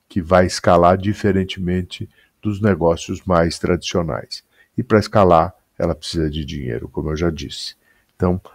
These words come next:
é fundamental que esse, eh, esse ciclo de investimento desse negócio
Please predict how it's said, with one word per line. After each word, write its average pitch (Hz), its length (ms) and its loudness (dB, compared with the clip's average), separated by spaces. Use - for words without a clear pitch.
é 98 120 6
fundamental 104 960 4
que 107 340 4
esse, 92 720 2
eh, 80 720 2
esse - 260 -4
ciclo 113 840 2
de 92 160 0
investimento 90 920 0
desse 98 360 4
negócio 87 760 2